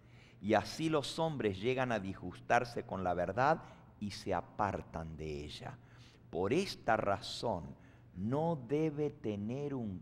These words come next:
cargo de responsabilidad ningún hombre que piense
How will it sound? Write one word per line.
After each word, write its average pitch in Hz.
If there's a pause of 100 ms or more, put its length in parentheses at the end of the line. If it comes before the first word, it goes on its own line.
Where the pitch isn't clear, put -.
(140)
cargo 139
de 98
responsabilidad 117 (560)
ningún 127
hombre 104
que 98
piense 156